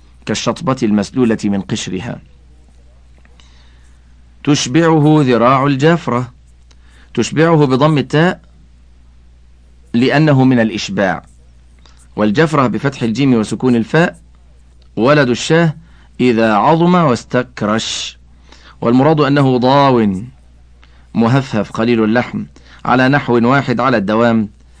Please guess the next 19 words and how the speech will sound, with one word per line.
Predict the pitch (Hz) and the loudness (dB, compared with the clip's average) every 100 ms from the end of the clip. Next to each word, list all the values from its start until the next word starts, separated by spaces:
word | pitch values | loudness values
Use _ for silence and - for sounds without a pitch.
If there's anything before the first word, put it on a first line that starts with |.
| - - | -20 -10
وذلك | 101 113 113 107 | -2 0 0 -2
شأن | 101 113 - 98 | -6 -6 -4 -6
الكرام. | 82 101 92 90 90 131 - - - - _ - - - - - - - - - - - - - - - | -6 -6 -4 -6 -8 -12 -20 -20 -20 -20 _ -20 -20 -20 -20 -20 -20 -20 -20 -20 -20 -20 -20 -20 -20 -4
بنت | 117 160 147 | 2 2 2
أبي | 147 147 131 117 | 2 2 2 2
زرع، | 110 104 92 92 85 | 2 0 -2 -8 -14
فما | - 123 120 113 | -4 0 2 2
بنت | 110 107 113 | 2 0 -2
أبي | 107 101 101 | -2 -2 -2
زرع؟ | 104 101 92 90 - - | -2 -4 -4 -12 -16 -4
طوع | 135 151 147 143 | 2 4 4 4
أبيها | 135 165 151 135 | 2 4 4 4
وطوع | 135 156 156 135 135 | 4 2 2 2 2
أمها، | 135 143 123 98 87 - - - - - - - | 2 2 2 0 -6 -20 -20 -20 -20 -20 -20 -14
وملء | - 110 143 139 | -2 2 2 0
كسائها | 131 123 135 131 151 139 127 | -2 -2 0 0 2 2 4
وغيظ | 123 117 143 123 | 4 2 2 2
جارتها. | 117 120 120 117 104 95 92 - - - - - - - - | 2 2 2 0 -4 -6 -8 -10 -20 -20 -20 -20 -20 -20 -12
حاشية: | - - 160 185 165 | -6 -2 2 2 0